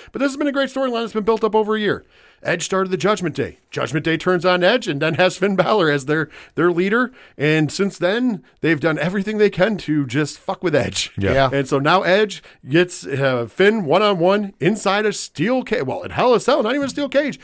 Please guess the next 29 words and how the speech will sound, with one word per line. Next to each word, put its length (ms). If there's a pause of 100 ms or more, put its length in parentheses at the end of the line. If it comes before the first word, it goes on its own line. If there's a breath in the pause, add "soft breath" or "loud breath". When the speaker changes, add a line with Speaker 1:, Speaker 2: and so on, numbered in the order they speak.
(100 loud breath)
Speaker 1:
We 80
got 100
Speaker 3:
Yeah. 60
Speaker 1:
a 20
roof 220
on 160
this 120
bitch. 360 (100)
Speaker 3:
Yeah. 180
Speaker 1:
I 60
mean, 220
we 120
know 200
they're 100
gonna 140
get 100
outside 400
of 60
it 120
'cause 120
they 100
always 320
do. 320 (180 loud breath)
Speaker 2:
Mm-hmm. 200
Speaker 1:
But 180 (240)
at, 220 (100)
at 180
the, 60
seemingly, 640